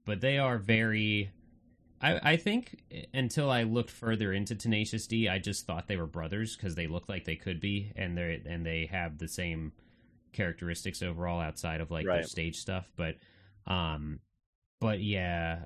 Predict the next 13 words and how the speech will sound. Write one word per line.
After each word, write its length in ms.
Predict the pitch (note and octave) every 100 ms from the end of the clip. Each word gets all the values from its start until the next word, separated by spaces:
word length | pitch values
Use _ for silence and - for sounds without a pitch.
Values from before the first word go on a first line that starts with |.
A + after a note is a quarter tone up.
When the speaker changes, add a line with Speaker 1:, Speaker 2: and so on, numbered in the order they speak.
| -
Speaker 1:
uh, 500 | G#2 G#2 G#2 G2+ G2+
what 140 | G2+
was 160 | F#2+ F2+
I 460 | F2+ E2+ E2+ E2+ E2 -
looking 260 | E2+ F2 E2+
at 160 | D#2+
here? 520 | - F#2 E2+ E2 E2 - - - _ _
Oh, 240 | B2+ C3 A2
uh, 360 | B2 A#2 A#2+
a 20 | A2
line 320 | A2+ A#2 B2
I 120 | A#2
caught 400 | A2+ A#2 G#2+ G2